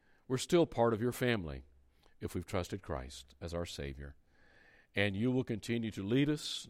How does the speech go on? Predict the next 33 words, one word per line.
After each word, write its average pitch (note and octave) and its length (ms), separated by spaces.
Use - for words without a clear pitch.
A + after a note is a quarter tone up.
guide A#2+ 300
us, C3 180
direct G2+ 440
us, C#3+ 140
discipline F3+ 520
us E3+ 180
when E3+ 160
necessary. F#2+ 720
We D#2 140
thank A#2 320
you, B2+ 80
Father, A#2 420
for G2+ 160
your E2+ 200
unfailing G#2 520
love, D2 440
your D2 140
mercy, A2 460
and A2 100
your A2 100
grace. C#2 580
Be G2+ 160
with A2 160
us A2 520
as F2 120
we E2 80
go F#2+ 200
throughout G#2 420
the F#2 60
rest F2+ 280
of F#2+ 120
this G2 180
day. C2 240